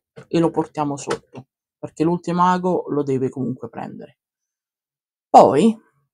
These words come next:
dobbiamo tagliare il filato dal gomitolo, ma lo dobbiamo tagliare di una lunghezza tale che ci consente poi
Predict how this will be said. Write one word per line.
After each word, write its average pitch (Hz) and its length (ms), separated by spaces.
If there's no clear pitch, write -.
dobbiamo 180 540
tagliare 196 880
il 165 160
filato 180 500
dal 147 200
gomitolo, 156 920
ma 202 160
lo 170 120
dobbiamo 185 300
tagliare 165 360
di 143 60
una 165 140
lunghezza 185 480
tale 151 440
che 170 140
ci - 220
consente 147 680
poi 131 420